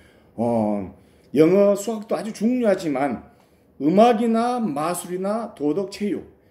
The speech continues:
굉장히 중요해요. 이번, 어, 도쿄 올림픽 때도 마찬가지죠. 어, 체육은 양궁의 안산 선수, 그리고 유도의 강유정 선수는 비록 삼십 위 안에 탈락했지만은,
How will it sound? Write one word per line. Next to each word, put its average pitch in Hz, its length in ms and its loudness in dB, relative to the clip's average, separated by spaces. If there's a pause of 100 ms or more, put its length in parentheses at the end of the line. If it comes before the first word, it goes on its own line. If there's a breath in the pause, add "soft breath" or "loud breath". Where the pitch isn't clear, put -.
(160)
굉장히 165 320 -4
중요해요. 131 480 -2 (420)
이번, 180 420 2 (380 soft breath)
어, 120 220 -2
도쿄 196 300 2
올림픽 196 300 0
때도 185 220 0
마찬가지죠. 151 760 -4 (400 soft breath)
어, 123 340 -2
체육은 254 560 0
양궁의 220 720 2 (160)
안산 190 460 2
선수, 131 380 -6 (440)
그리고 185 460 0 (340 loud breath)
유도의 233 420 2
강유정 208 600 2
선수는 202 720 0 (720 soft breath)
비록 214 260 4
삼십 233 340 -4
위 226 80 -4
안에 214 160 2
탈락했지만은, 214 1120 -2